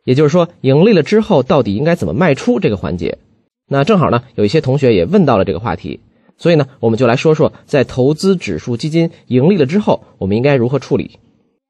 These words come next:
其实啊，定投指数基金的止盈大原则呢，说起来也很简单，就是四个字：分批卖出。那怎么分批卖出呢？你应该还记得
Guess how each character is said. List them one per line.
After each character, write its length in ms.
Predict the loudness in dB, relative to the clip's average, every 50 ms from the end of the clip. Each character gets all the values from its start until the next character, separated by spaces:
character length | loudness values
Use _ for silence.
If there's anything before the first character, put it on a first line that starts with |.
| _ _ _ _ _ _ _ _ _ _ _ _
其 140 | -4 -2 0
实 80 | 0
啊， 240 | 0 0 -2 -4 -12 _ _
定 220 | 0 2 2 4 4
投 220 | 4 4 2 2
指 120 | 2 -2 -6
数 140 | -8 -4
基 120 | -4 0 2
金 100 | 4 4
的 160 | 4 2 0 -4 -8
止 260 | -8 -6 -4 -2 -2
盈 220 | -2 -2 -2 0
大 160 | 0 2 2
原 180 | 2 2 0 0
则 140 | 0 0 0
呢， 160 | 0 -2 -4 -6 _
说 180 | -8 -4 -4 -2
起 80 | 0
来 120 | 0 0 2
也 100 | 2 2
很 100 | 0 0
简 200 | -2 -4 -6 -6
单， 180 | -6 -8 -8 -10 _ _ _ _
就 140 | _ -2 0
是 60 | 0
四 120 | 0 0 0
个 80 | 0
字： 280 | 2 0 -2 -2 -2 _ _ _ _ _ _ _ _
分 300 | _ -2 0 2 2 2
批 240 | 2 0 0 0 2
卖 180 | 2 0 -2 -2
出。 320 | -4 -4 -4 -4 -4 -4 -8 _ _ _ _ _ _ _ _ _ _ _ _ _ _ _ _ _ _ _ _ _ _ _ _ _ _ _
那 180 | 0 0 0 2
怎 140 | 2 0
么 80 | 0 2
分 120 | 2 4
批 60 | 4 4
卖 160 | 4 2 2
出 140 | 0 0 0
呢？ 200 | -2 -2 -4 -8 -14 _ _ _ _ _ _ _ _ _ _ _ _ _ _ _ _ _
你 100 | -2 0
应 80 | 2 4
该 40 | 4
还 140 | 4 2 2
记 140 | 2 4
得 160 | 2 2 2